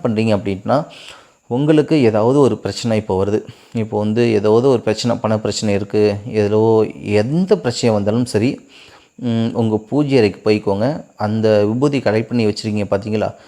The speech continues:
அந்த விபூதியை எடுத்து இந்த இப்போ நான் சொன்ன பாத்தீங்களா அந்த மந்திரம், நான் எம்பெருமானோட மந்திரம், "ஓம் ஓங்காராய நம சிவாய, ஓம் நகாராய நம சிவாய, ஓம் மகாராய நம சிவாய, ஓம் சிகாராய நம சிவாய, ஓம் வகாராய நம சிவாய,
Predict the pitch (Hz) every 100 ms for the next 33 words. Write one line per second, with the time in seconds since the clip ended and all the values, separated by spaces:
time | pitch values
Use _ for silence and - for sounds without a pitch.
0 | - - 101 101 101 110 143 139 113 98
1 | 101 - 160 165 - _ _ _ _ _
2 | _ _ - 123 143 151 143 98 127 117
3 | 107 - 123 123 107 107 110 104 95 101
4 | 107 104 95 98 98 95 98 98 101 107
5 | 120 120 107 95 98 98 98 - - -
6 | - 107 120 143 - 107 104 110 110 110
7 | 110 104 95 101 - 110 101 104 123 123
8 | 101 92 - 117 113 110 104 101 101 101
9 | - 98 101 123 120 95 92 110 110 104
10 | 101 98 101 - 104 95 101 120 113 -
11 | 98 110 110 107 101 101 104 - 104 107
12 | 123 120 98 110 117 117 104 101 98 98
13 | 101 98 107 139